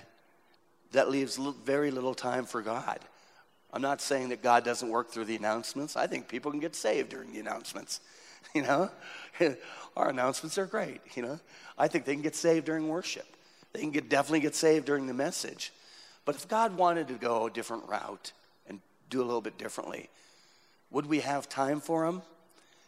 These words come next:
And would we allow it? Number one. Number two, I remember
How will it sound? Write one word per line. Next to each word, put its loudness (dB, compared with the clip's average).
And 0
would 4
we 2
allow 4
it? -2
Number 2
one. 0
Number 0
two, -2
I -4
remember 0